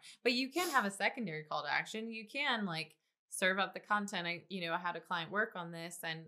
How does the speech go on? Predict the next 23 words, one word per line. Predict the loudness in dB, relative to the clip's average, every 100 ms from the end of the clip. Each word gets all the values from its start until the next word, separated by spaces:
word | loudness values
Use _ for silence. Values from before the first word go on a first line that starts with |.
| -2
a |
whole | -2 2 2 2 -2
kind | -2
of | -4 -8 _ _ _ _
page | 0 4 4 0 -4
for | -2 -2 0
paid, | 2 2 0 -6 _ _ _
but | 2 6
at | 6
the | 4
bottom, | 2 2 2 -4
there's | -4 -6
still | -4 -2
a | -2 -4 -4
secondary | -4 -2 -4 -2
call | -2 2
to |
action | 2 2 -2 -6
if | -4
they're | 0
interested | 0 0 -10 -8 -6 -6
and | -8 -8
want | -4 -4